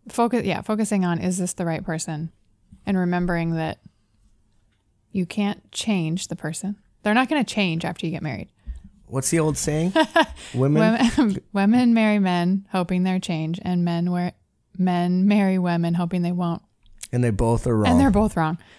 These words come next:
Speaker 1: <laughs>
Speaker 2: And they
Speaker 1: That's the
Speaker 2: both
Speaker 1: old saying.
Speaker 2: miss.
Speaker 1: But I think that's,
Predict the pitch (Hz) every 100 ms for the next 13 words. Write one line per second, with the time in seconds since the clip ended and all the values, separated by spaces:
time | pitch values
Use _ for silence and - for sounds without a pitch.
0 | _ - 214 349 285 320 - 320 - -
1 | - 131 214 143 180 165 139 107 95 -
2 | - - _ _ - 233 226 277 247 220
3 | -